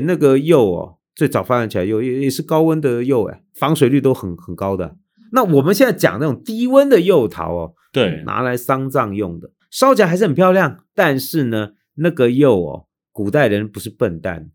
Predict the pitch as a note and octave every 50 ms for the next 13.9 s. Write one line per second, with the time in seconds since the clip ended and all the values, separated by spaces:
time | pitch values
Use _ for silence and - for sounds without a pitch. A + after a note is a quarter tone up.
0 | _ _ _ - F#2+ G#2 F#2 F2 E2+ E3+ - - D#3+ D#3 E3 F3+ D3 B2 - C3+
1 | - - - - - A2+ - - - - A2 G#2+ F#2 F#2+ E2 D#2 F2+ E2+ D#2 -
2 | _ _ _ _ _ _ _ _ _ _ _ - G3+ F3 F3 - - G#3 D3+ C3
3 | A#2 - A2+ G#2+ G#2+ G#2+ G#2 - - A#3 G#3+ G#3+ G#3+ G#3+ G#3 F#3+ D#3+ B2 G2+ F2+
4 | F#2+ F#2+ E2+ D#2 D#2+ D#2+ - _ _ _ _ _ _ _ - - - A3+ G3+ G#3
5 | G3+ F3+ C#3 F#2+ F2+ F2 A#2 A2 G2+ - _ _ - B2 G#2+ F#2 D#2 D#2+ E2+ D2
6 | - _ _ _ _ _ _ _ - - - A2+ G#2+ G#2 A#2+ B2 C3 C3+ C#3 D3+
7 | A#2 A2+ A#2+ G#2+ G#2 A2 - C#3+ B2 G#2+ C#3 C3+ D3 D#3 D#3+ C#3+ A#2 A2 A2 B2+
8 | C3 B2 C3 C#3+ D3 C#3+ C#3+ D#3 F#3 F#3 D#3+ D3+ C#3+ D#3+ D3 A#2 F#2+ - _ _
9 | _ _ _ _ _ _ - A2 A2 C3+ C#3 C#3+ E3 E3+ D#3+ D#3+ E3 D#3 C#3 C#3
10 | C3+ D3+ D3+ C3+ C3+ - - C3+ G#2+ - _ _ _ _ _ _ _ _ _ -
11 | C3+ C#3+ D3 C#3+ C#3 D#3 F3 E3+ E3 E3 D#3 C#3+ C3+ C3+ C3+ C#3+ D3 C#3 C3+ C3+
12 | C#3+ C#3+ C3+ C#3+ C#3+ A2+ - - _ _ _ _ _ _ - A2+ B2 C#3+ D#3 E3
13 | C#3+ D#3+ C#3+ C#3 C#3 A#2+ A2 C#3+ D#3 B2+ G2+ E2 - - B1+ - -